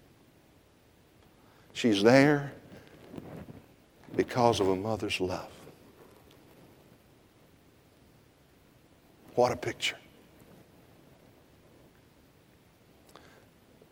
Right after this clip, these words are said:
That's the underground. But let's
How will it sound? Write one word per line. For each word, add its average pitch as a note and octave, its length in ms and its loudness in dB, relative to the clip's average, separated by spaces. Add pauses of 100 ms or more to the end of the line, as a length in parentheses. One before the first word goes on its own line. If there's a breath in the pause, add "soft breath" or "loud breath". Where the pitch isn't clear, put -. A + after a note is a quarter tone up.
That's D#3 260 6
the - 160 6
underground. F#2+ 580 2 (4000 soft breath)
But C#3+ 160 12
let's - 420 12